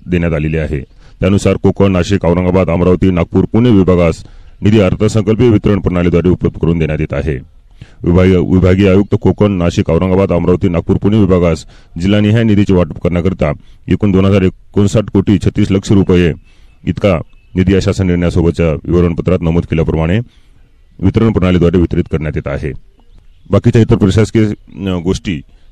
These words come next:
सविस्तर न वाचत बसण्यापेक्षा कोणत्या जिल्ह्याला किती निधी दिलेला आहे हा आपण जीआरच्या सर्वात खाली पाहूया.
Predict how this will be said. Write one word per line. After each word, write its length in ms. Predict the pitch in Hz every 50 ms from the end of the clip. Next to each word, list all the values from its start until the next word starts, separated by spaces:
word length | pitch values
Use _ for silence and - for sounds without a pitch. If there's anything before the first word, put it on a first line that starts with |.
| - -
सविस्तर 300 | - 98 95 - - 113
न 60 | 104 101
वाचत 220 | 95 90 85 -
बसण्यापेक्षा 460 | 85 87 87 92 92 87 92 - 87
कोणत्या 300 | 82 - 95 95 101 107
जिल्ह्याला 240 | 98 107 101 98 98 - -
किती 160 | 107 - 127
निधी 160 | 120 113 110
दिलेला 260 | 95 98 92 87 90
आहे 180 | 87 87 85 73 - - - - - - -
हा 100 | 95 92
आपण 280 | 85 85 82 78 76
जीआरच्या 340 | 73 85 92 90 - - -
सर्वात 220 | - 80 82 85 82 -
खाली 140 | 87 87
पाहूया. 320 | 82 - 82 82 85 87